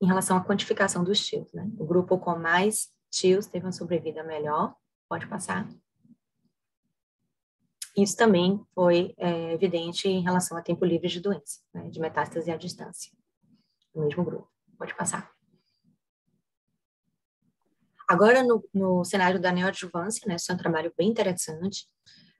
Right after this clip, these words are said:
É, foram quinhentas e oitenta amostras. E nesse trabalho, eles, é, os autores fizeram a quantificação de tios conforme os guidelines atuais, é, no H E,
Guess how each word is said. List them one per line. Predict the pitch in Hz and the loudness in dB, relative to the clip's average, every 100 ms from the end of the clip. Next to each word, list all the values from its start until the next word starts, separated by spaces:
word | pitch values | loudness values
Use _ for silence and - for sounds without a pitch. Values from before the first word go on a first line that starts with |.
| _ | _
É, | 160 156 156 151 151 147 147 - | -4 0 0 0 0 0 -4 -8
foram | - 160 | -8 -8
quinhentas | - 175 180 170 | -2 -2 0 -2
e | |
oitenta | 165 160 156 | -2 -4 -4
amostras. | 151 147 156 185 - 208 - _ _ _ _ - - | -4 -2 -2 -2 -6 -8 -8 _ _ _ _ -18 -2
E | 180 175 175 | 2 4 4
nesse | 190 190 | 2 2
trabalho, | - 202 180 175 196 208 | 2 2 6 6 6 4
eles, | - 185 185 - - _ _ _ _ | 4 2 2 -2 -4 _ _ _ _
é, | 165 160 | -4 -2
os | 165 | 0
autores | 180 175 165 160 160 - - _ _ _ _ _ - | 0 2 4 2 2 -6 -8 _ _ _ _ _ -6
fizeram | 170 185 | 2 4
a | 220 | 4
quantificação | 226 - 202 196 190 | 2 0 -2 -2 -4
de | 180 | -4
tios | - 180 | -2 -2
conforme | - 180 - 185 214 | -2 -4 0 2 2
os | 180 | 2
guidelines | 180 170 160 160 180 | 0 0 -2 -2 -2
atuais, | 170 - 151 147 - - - _ - - - _ - | -4 -6 -6 -4 -4 -4 -8 _ -20 -20 -20 _ -4
é, | 160 151 147 | 0 2 2
no | 160 | 2
H | 175 180 147 | 4 6 6
E, | 156 | 4